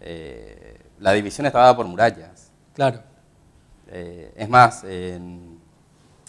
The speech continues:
Speaker 1: la más célebre fue la última, pero era la, una división ideológica, ¿no? Entre, la de Berlín.
Speaker 2: Ujú.
Speaker 1: Hoy en día existen murallas invisibles.
Speaker 2: Claro.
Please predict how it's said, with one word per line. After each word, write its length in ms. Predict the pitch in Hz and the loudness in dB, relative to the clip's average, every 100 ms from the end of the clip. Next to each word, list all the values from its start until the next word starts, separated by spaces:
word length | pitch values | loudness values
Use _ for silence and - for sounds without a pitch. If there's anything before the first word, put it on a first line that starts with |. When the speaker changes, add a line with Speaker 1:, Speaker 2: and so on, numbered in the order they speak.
| - _ _ _ _ _ _ - _ 107 95 | -20 _ _ _ _ _ _ -20 _ -20 -2
Speaker 1:
la 180 | 98 | 0
más 340 | 95 107 123 - | 0 2 0 0
célebre 400 | 127 131 131 120 | 0 2 2 0
fue 300 | - 110 110 | -4 -4 2
la 80 | 104 | 2
última, 680 | 117 113 135 139 156 185 - - | 2 -6 -8 -2 -2 -4 -20 -16
pero 180 | 87 | -6
era 180 | 92 95 | -4 0
la, 100 | 107 | 0
una 140 | 98 98 | 0 -6
división 280 | 92 - 107 | -12 -14 -10
ideológica, 500 | 101 104 110 90 87 | -8 -6 -8 -10 -18
¿no? 200 | 92 139 _ _ _ | -18 -18 _ _ _
Entre, 460 | 85 87 - 78 90 | -20 -20 -16 -12 0
la 100 | 90 | 2
de 60 | |
Berlín. 340 | 87 95 101 90 _ _ | 2 -2 -8 -12 _ _
Speaker 2:
Ujú. 280 | 143 135 160 | -14 -12 4
Speaker 1:
Hoy 120 | 160 | 6
en 120 | 185 185 | 6 4
día 400 | 190 190 196 - - | 4 4 2 -12 -8
existen 480 | 127 - 175 - 135 | -6 -2 -2 -2 -6
murallas 480 | 131 139 170 202 139 | 0 0 0 -6 -6
invisibles. 600 | 110 117 175 135 92 85 _ _ _ _ | -10 -12 -14 -14 -16 -20 _ _ _ _
Speaker 2:
Claro. 140 | 127 | -20